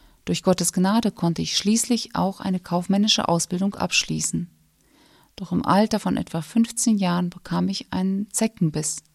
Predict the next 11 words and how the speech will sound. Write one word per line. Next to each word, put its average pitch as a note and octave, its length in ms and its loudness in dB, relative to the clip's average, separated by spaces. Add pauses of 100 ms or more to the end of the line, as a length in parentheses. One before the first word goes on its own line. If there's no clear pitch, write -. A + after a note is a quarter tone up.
(640)
dessen E3+ 260 0
Folgen G3+ 440 2
erst - 260 -4
viel A#3 180 2
später F3 420 -2
erkannt F3 500 -2
wurden. E3 380 -4 (1000)
Ich G3 140 0
erkrankte E3+ 580 2
an G3+ 260 2 (380)
Polyneuropathie, F3+ 1600 2